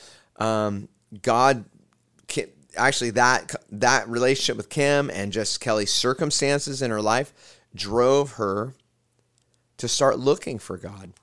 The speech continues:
And she started going to churches on her own. And, um, she ended up going to Daybreak Church in, in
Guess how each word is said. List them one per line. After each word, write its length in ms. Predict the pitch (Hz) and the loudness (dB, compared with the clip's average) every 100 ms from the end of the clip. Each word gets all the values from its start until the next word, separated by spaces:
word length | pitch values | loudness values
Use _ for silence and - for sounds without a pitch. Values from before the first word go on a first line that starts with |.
| _ - - _ - | _ -20 -20 _ -8
And 100 | 104 | -4
she 140 | 120 | -2
started 280 | - 117 117 | 0 0 0
going 260 | 117 113 127 | 0 0 0
to 80 | |
churches 420 | 131 131 135 143 127 | -2 0 0 0 0
on 160 | 113 | 2
her 160 | 117 113 | 2 2
own. 320 | 98 117 147 - _ _ _ _ | 2 -2 -6 -14 _ _ _ _
And, 340 | 101 107 107 107 | -4 -2 0 0
um, 220 | 107 107 | 0 -2
she 160 | - 120 | -2 -2
ended 180 | 127 | 2
up 220 | 120 110 104 | 2 2 2
going 240 | 120 123 | 0 0
to 80 | 110 | 0
Daybreak 500 | 98 107 117 117 - | 0 0 2 0 -2
Church 300 | - 113 - | -4 -4 -6
in, 100 | 104 _ | -12 _
in 280 | 80 104 101 | -10 -6 -6